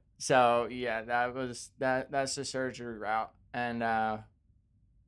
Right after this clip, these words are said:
yeah, so that's been three years.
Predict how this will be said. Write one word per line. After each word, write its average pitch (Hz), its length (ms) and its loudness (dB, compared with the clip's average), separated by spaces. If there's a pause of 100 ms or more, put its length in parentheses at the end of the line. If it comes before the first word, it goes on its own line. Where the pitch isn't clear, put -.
yeah, 120 380 -2
so 110 540 -8
that's 131 260 -2
been 131 400 -6 (680)
three 131 180 -6
years. 120 400 -8